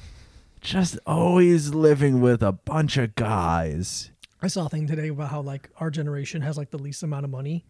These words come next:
Speaker 1: Yeah.
Speaker 2: And, like, okay, good. It's not just me.
Speaker 1: N-,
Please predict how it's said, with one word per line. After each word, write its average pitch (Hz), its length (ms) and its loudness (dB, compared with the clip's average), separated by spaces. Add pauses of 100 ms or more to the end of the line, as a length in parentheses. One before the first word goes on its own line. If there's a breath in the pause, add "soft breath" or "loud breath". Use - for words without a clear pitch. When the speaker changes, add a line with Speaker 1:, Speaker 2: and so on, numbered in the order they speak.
(180)
Speaker 1:
Yeah. 208 440 2
Speaker 2:
And, 190 120 2
like, 180 160 2
okay, 208 200 2
good. 165 140 2
It's 123 80 -6
not 170 140 2
just 131 140 -4
me. 131 260 -4 (560 soft breath)
Speaker 1:
N-, - 140 -2